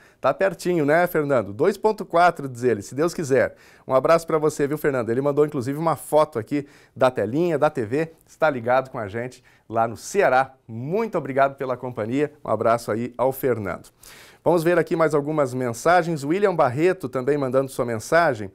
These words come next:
"Eu sofri muito com dores fortes de cabeça e descobri que eu tinha enxaqueca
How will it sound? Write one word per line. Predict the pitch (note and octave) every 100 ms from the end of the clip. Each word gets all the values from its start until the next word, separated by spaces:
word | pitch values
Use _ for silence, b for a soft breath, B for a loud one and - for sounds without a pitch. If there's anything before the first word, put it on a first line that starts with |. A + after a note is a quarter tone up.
| b _
"Eu | A#2
sofri | E3 F#3+ G#3+
muito | F#3+ C4+
com | - F#3+
dores | E3 F#3+ D3+ -
fortes | - D#3 G3 A3 D#3
de | C#3+
cabeça | - A#2 C3+ G#3 G3+
e |
descobri | C#3+ - D3 G3
que | G#3
eu | F#3
tinha | F#3+ F#3
enxaqueca | G#3 A#3+ A#3 F#3 F3+ -